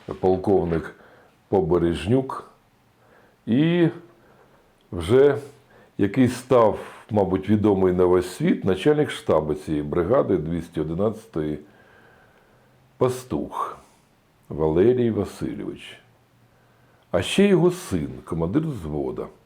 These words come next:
який вже зараз на сьогодні він не служить там. А він був командиром взвода першого батальйону, а гроші збирав, е, з,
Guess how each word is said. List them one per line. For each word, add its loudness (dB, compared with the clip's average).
який 0
вже 0
зараз 0
на -2
сьогодні -2
він -6
не -6
служить -4
там. -6
А -6
він -6
був 0
командиром 0
взвода 0
першого 2
батальйону, 0
а 2
гроші 2
збирав, 2
е, 4
з, -4